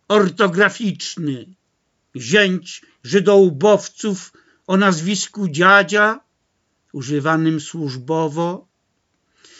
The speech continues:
który podawał się za opozycjonistę równego narodowym,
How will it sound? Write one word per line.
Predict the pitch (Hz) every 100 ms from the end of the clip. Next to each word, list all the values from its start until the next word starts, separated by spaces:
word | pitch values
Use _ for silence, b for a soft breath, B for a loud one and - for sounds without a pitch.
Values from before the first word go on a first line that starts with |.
| B B B
który | - - 247 233
podawał | - 226 135 220 277 269 294 294
się | 240 - 254 262
za | 220 214 226 -
opozycjonistę | 196 190 - 220 214 185 - 190 196 247 - - - 233 240 226
równego | 196 202 196 160 185 233 190 233
narodowym, | 226 226 226 226 185 214 165 135 131 135 127